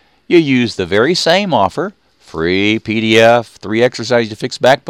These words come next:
back pain, use it on your website, use it on LinkedIn, use it on Instagram. You use the same offer.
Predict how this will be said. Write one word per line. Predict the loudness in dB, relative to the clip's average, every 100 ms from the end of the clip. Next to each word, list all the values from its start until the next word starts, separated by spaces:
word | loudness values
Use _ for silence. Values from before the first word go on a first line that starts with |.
| -12 _ -20 -20
back | -4 0 0
pain, | 0 -4 -4 -14 _ -20 _ _
use | -6 -4
it | -2
on | 0 -2 -6 _ -6
your | 0
website, | 0 -2 -8 -8 _ _ _ _ _
use | -6 -4 -2
it | 0
on | 2 0 -4 -12 _ _ _ -4
LinkedIn, | -2 -2 -6 -10 -14 _ _ _ _
use | -2 -2 -2
it | -2
on | 0 -2 -6 -4
Instagram. | -4 -4 -12 -16 -18 _ _ _ _ _ _ _ _ _ -8
You | -6
use | -6 -8
the | -8
same | -6 -4 -2 -4
offer. | -6 -10